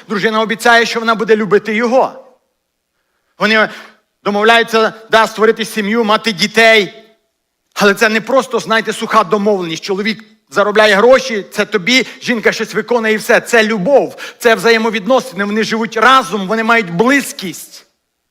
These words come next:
Так от, каже Ісус Христос,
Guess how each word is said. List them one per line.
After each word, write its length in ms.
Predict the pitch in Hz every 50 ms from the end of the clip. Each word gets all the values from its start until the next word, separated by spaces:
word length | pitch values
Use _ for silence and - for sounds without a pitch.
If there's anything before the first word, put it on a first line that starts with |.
| _ _ _ _ _ _ _ _ _ _ _ _ _ _ _ _ _ _ _ _ _ _ _ _ _ _ _ _ _ _ _ _
Так 180 | - 151 -
от, 240 | 175 170 165 - - _ _ _ _ _ _ _ _ _ _ _ _ _
каже 480 | - - 180 175 160 143 165 156 139 117 - _ _ _ _ _ _ _ _ _ _ _ _ _
Ісус 360 | - 156 160 156 - 190 175 -
Христос, 680 | - 165 165 156 - - 208 180 - - - - -